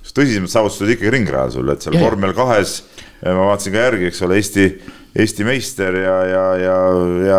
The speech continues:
Speaker 1: seitsekümmend kaks ja kuld, äh, ja, ja seitsekümmend kolm kohe pronks, eks ole, et, et
Speaker 2: Jah, ei, ei, küll ma, küll ma nagu, äh, seal ikkagi selle sõidu ära õppisin, ega Griffli on ikkagi, ikkagi, noh,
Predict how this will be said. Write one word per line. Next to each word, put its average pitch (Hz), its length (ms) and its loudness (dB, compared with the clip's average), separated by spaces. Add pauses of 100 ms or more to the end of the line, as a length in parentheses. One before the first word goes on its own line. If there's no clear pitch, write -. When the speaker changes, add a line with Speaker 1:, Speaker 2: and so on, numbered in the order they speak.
(120)
Speaker 1:
seitsekümmend 87 460 -4
kaks 98 320 0
ja 87 80 2
kuld, 95 400 0
äh, 87 380 -4
ja, 104 180 2
ja 104 140 4 (240)
seitsekümmend 98 340 0
kolm 110 240 0
kohe 98 160 2
pronks, 127 320 0
eks - 160 -10
ole, 69 240 2
et, - 160 -10
et - 220 -8 (220)
Speaker 2:
Jah, 190 260 -4
ei, 202 200 2
ei, 190 140 2
küll 175 240 -2
ma, 165 160 -2
küll 185 160 0
ma 165 80 2
nagu, 165 320 2
äh, 170 220 2
seal 165 180 -2
ikkagi 151 320 -4
selle 160 160 0
sõidu 202 240 2
ära 175 160 2
õppisin, 117 320 0
ega 120 240 0
Griffli 131 400 0
on 131 120 4
ikkagi, 127 420 0
ikkagi, 123 340 2 (120)
noh, 127 200 2